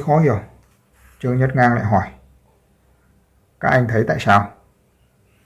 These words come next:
Tống Tinh cười hì hì. "Sếp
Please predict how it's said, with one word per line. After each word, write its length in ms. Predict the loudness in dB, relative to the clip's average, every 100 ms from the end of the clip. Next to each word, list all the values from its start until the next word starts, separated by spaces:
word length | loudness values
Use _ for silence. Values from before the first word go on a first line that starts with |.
| _ _ _ _ _ _ _ _ _ _ -6
Tống 220 | -4 -2
Tinh 220 | -2 0
cười 200 | 2 2
hì 140 | 2
hì. 340 | 0 2 0 -2 -10 -20 _ _ _ _ _ _ _ _ _ _ _ _ _ _ _ _ _
"Sếp 200 | 2